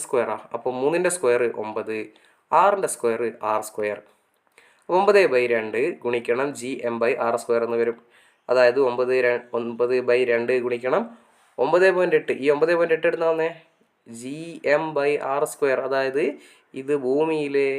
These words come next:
ജി എ-, ജി ആണ്, ഭൂമിയിലെ ജീൻ്റെ വിലയാണ് ഒമ്പത് പോയിന്റ് എട്ട്. ഗുണിച്ചു കഴിഞ്ഞാൽ രണ്ട് by ഒമ്പത്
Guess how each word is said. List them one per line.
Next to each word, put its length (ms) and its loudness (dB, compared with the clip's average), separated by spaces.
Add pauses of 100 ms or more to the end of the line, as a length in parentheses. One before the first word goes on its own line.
(500)
ജി 140 -12 (160)
എ-, 120 -6 (180)
ജി 100 -4 (140)
ആണ്, 160 -2 (480)
ഭൂമിയിലെ 460 -2 (100)
ജീൻ്റെ 300 -6
വിലയാണ് 460 2 (140)
ഒമ്പത് 240 -4 (120)
പോയിന്റ് 280 -2
എട്ട്. 200 -6 (1300)
ഗുണിച്ചു 280 2
കഴിഞ്ഞാൽ 300 4 (440)
രണ്ട് 300 4 (140)
by 100 2 (160)
ഒമ്പത് 240 0